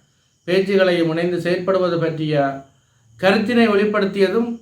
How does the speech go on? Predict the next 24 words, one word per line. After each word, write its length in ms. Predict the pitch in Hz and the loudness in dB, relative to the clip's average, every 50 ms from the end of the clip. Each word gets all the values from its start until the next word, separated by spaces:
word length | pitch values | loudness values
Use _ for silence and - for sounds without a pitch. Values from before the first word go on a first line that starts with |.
| _ - | _ -8
ஒரு 240 | - 165 170 180 170 | -2 0 2 2 2
நல்ல 360 | 160 160 180 208 214 226 220 | 2 2 0 0 2 2 2
ஒரு 240 | 202 196 185 175 - | 2 2 0 -2 -2
சமிக்கையாகவே 840 | - 190 196 233 269 269 262 269 254 240 220 208 185 185 180 180 175 | 0 0 2 4 2 2 2 2 2 2 4 2 2 2 0 -2 -2
காணப்படுகின்றது. 840 | 165 165 156 160 156 147 147 143 131 127 123 120 117 117 117 113 107 - - - - _ _ _ _ _ _ _ _ _ _ - | 0 -2 0 -2 -2 -4 -4 -4 -4 -4 -4 -6 -8 -8 -8 -10 -14 -18 -20 -20 -20 _ _ _ _ _ _ _ _ _ _ -4
ஆகவே 520 | 170 190 226 240 269 262 247 214 185 160 | 0 2 4 4 4 4 4 2 0 -2
தமிழ் 340 | 151 175 180 208 247 254 - | -2 -2 0 0 0 0 0
தேசிய 380 | 269 262 254 233 233 247 254 233 | 0 0 0 0 -2 -2 -2 -2
மக்கள் 360 | 214 196 202 202 247 247 233 | -2 -2 -2 -2 0 0 2
முன்னணியின் 540 | 233 226 226 220 220 220 214 208 202 202 190 | 2 0 0 0 -2 -2 -2 -2 -2 -2 0
பின்னர் 460 | 190 190 196 214 240 247 247 - - - - - - - - - _ _ _ - | 0 0 0 0 0 -2 -2 -8 -12 -16 -20 -20 -20 -20 -20 -20 _ _ _ -6
நிறைய 360 | 170 202 233 254 254 247 - | -2 0 2 4 4 4 2
பேர் 140 | 226 233 202 | 2 0 0
இணைந்து 320 | 196 196 196 196 202 196 | 2 0 0 0 0 0
கொண்டிருக்கின்றார்கள். 760 | 185 185 175 156 147 139 131 139 135 127 117 107 - 98 - - _ _ _ _ _ _ _ _ _ _ _ _ _ _ _ _ _ _ _ _ _ _ _ _ _ _ _ _ _ _ _ _ - | 0 0 -2 -4 -4 -6 -2 -2 -2 0 -2 -4 -6 -10 -14 -18 _ _ _ _ _ _ _ _ _ _ _ _ _ _ _ _ _ _ _ _ _ _ _ _ _ _ _ _ _ _ _ _ -4
அதுபோல 340 | 151 180 196 220 233 233 233 | 0 2 4 4 4 2 2
குறிப்பாக 560 | 220 220 233 233 233 247 247 240 226 214 208 | 2 0 0 2 2 4 4 4 4 2 0
அர்ச்சுனா 220 | 208 208 262 262 | 0 0 -2 0
அவர்களும் 720 | 247 240 226 220 214 208 196 208 220 240 254 269 262 - - - | 2 2 2 2 0 -2 -2 -4 -4 -6 -6 -8 -10 -14 -14 -10
தமிழ் 260 | 180 185 202 233 233 | -6 -4 -4 -4 0
தேசிய 320 | 233 240 233 233 208 226 | 0 0 0 2 0 -2
மக்கள் 340 | 214 196 196 202 208 202 196 | -2 -2 -2 0 0 0 2
முன்னணிக்கு 680 | 196 190 180 180 180 175 175 180 196 202 202 202 202 202 - - _ _ _ _ _ _ _ _ | 0 0 -2 -4 -4 -4 -2 -2 -2 -2 -2 -6 -10 -12 -16 -20 _ _ _ _ _ _ _ _
தன்னுடைய 640 | - 170 180 190 185 185 175 170 165 151 139 135 135 | -6 -4 -2 0 0 2 2 2 2 2 0 -2 -4